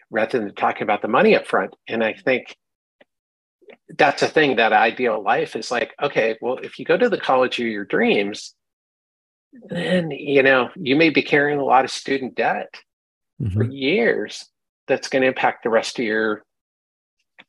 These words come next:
Speaker 1: life. And, uh, yeah, yeah, I, I, I love this whole life planning. Um, you know, so, so with that, you know, can you share a little bit more about,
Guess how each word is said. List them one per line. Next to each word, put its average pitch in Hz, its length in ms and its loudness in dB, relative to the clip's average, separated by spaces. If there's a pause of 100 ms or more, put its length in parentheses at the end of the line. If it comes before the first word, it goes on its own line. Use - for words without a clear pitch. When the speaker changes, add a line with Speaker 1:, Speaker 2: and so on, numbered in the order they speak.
(420)
Speaker 1:
life. 120 420 -2 (140)
And, 104 320 -8
uh, 95 200 -2 (200)
yeah, 120 360 0 (200)
yeah, 113 160 4
I, 120 380 0 (100)
I, 127 120 0
I - 20 -2
love 127 300 0
this - 200 -4
whole 110 240 2
life 104 220 -4 (120)
planning. 101 220 -2 (640)
Um, 135 540 2 (880)
you 151 160 -10
know, 156 100 -6
so, - 360 2 (180)
so - 180 -4
with 208 240 2
that, 220 340 2
you 143 60 -4
know, 139 80 -2
can 151 220 -8
you 156 40 -8
share 190 240 2
a 165 40 4
little 151 160 2
bit 143 240 -6
more 120 320 2
about, 123 320 2